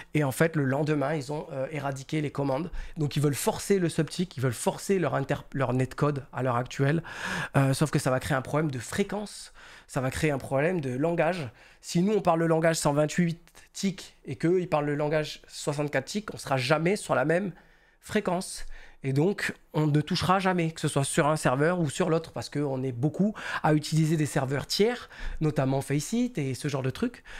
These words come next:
euh, qui touchent beaucoup mieux. Ouais, même à l'heure actuelle, Faceit est dix fois au-dessus de C S deux. Et, euh, surtout, ça ne changera pas le fait qu'il y a de la latence, il y a de l'interpolate à fond,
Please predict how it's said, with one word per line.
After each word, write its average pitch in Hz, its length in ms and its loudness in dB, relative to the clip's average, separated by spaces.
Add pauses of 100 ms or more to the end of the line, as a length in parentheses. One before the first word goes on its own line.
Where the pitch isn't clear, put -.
(220)
euh, 135 80 2
qui - 160 -4
touchent 190 220 0
beaucoup 208 260 2
mieux. 196 280 2
Ouais, 135 120 -4
même 156 180 2
à 139 60 0
l'heure 139 120 -2
actuelle, 180 320 -2
Faceit 160 360 -2
est 151 60 4
dix 190 180 2
fois 196 160 4
au-dessus 214 360 0 (300)
de 156 140 0
C 185 180 0
S 143 140 2
deux. 233 220 0 (320)
Et, 139 180 0
euh, 123 100 2
surtout, 196 340 0
ça 160 120 0
ne 135 80 0
changera 135 600 0
pas 190 380 0
le 156 160 2
fait 214 300 0
qu'il 208 240 0 (340)
y 156 100 2
a 143 60 0
de 131 60 -2
la 143 80 4
latence, 160 540 0 (280)
il 165 40 -2
y 156 40 4
a 151 220 2
de 131 280 -2
l'interpolate 156 640 0
à 127 80 0
fond, 208 300 -4